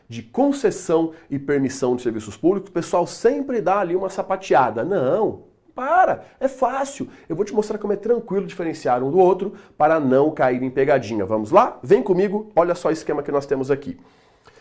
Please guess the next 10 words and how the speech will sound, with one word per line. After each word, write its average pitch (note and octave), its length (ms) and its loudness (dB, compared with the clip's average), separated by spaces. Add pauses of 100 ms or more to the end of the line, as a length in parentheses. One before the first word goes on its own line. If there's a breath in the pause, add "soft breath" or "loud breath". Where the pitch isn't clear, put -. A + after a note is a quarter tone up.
(100)
De A3+ 100 -2
acordo B3 340 2
com G#3 120 -4
uma F3 120 6
exigência B2+ 680 0
constitucional, G#2+ 840 -2 (340 loud breath)
tanto C4+ 320 4
para F#3+ 240 4
a F#3 40 0
concessão D3+ 800 -2